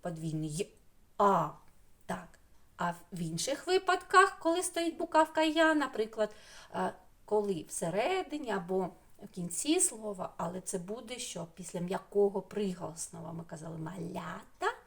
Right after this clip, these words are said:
так, ми вже звук "Й" Оцей не чуємо, це вже буде буковка Я, не буде, е, співати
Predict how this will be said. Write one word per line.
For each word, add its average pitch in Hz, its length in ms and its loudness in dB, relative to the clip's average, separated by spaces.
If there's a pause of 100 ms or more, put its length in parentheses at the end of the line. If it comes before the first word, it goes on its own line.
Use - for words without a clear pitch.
(380)
так, 294 280 -8 (100)
ми 202 180 0
вже 302 280 -2
звук 294 320 -2
"Й" 202 420 4 (480)
Оцей 180 480 -2 (360)
не 170 200 -2
чуємо, 208 800 0
це 190 280 -4
вже 226 220 -2
буде 208 340 -6
буковка 175 640 -6
Я, 202 120 0
не 226 140 -6
буде, 190 480 -8 (560)
е, 180 340 -2
співати 180 720 0